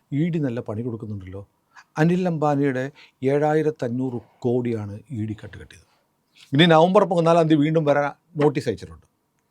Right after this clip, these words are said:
അപ്പോൾ അംബാനിയെ തൊടത്തില്ല, അദാനിയെ തൊടത്തില്ല എന്നൊക്കെ പറയുന്ന മാധ്യമങ്ങൾ രാഹുൽ ഗാന്ധി എന്തു പറയുന്നു? അനിൽ അംബാനിയുടെ, ധീരുഭായ് അംബാനിയുടെ മകൻ, മുകേഷ് അംബാനിയുടെ സഹോദരൻ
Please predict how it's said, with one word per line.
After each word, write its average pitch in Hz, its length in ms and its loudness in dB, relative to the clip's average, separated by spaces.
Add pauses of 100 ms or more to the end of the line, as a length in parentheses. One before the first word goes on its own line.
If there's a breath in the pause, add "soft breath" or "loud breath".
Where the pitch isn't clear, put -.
(340)
അപ്പോൾ 165 120 4
അംബാനിയെ 233 480 6
തൊടത്തില്ല, 170 680 0
അദാനിയെ 156 360 -4
തൊടത്തില്ല 131 540 -10
എന്നൊക്കെ 127 240 -12
പറയുന്ന 113 400 -10 (300 loud breath)
മാധ്യമങ്ങൾ 135 680 4 (320 soft breath)
രാഹുൽ 151 300 2
ഗാന്ധി 123 320 -6
എന്തു 120 300 -10
പറയുന്നു? 98 420 -16 (220)
അനിൽ 214 340 4
അംബാനിയുടെ, 110 640 -4
ധീരുഭായ് 156 600 0
അംബാനിയുടെ 113 520 -8
മകൻ, 120 260 -8 (480 soft breath)
മുകേഷ് 135 360 0
അംബാനിയുടെ 107 360 -10
സഹോദരൻ 113 440 -6